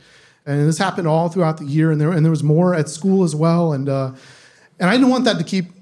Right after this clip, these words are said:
happening, you know. So after seventh grade, I decided the best way for me to avoid getting bullied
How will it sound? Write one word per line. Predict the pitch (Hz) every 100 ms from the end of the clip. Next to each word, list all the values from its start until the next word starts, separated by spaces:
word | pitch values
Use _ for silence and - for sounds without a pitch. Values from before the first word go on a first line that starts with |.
| _
happening, | - 170 165 135 113 127
you |
know. | 135 135
So | 127 151
after | 156 165 165 170
seventh | 185 165 151
grade, | 160 170 151
I | 131
decided | 127 151 139 131
the | 127
best | 123 185 180 170
way | 175 170 165
for | 170
me | 151 151
to | 147 151
avoid | 127 147 147
getting | 139 131 131
bullied | 247 196 156 -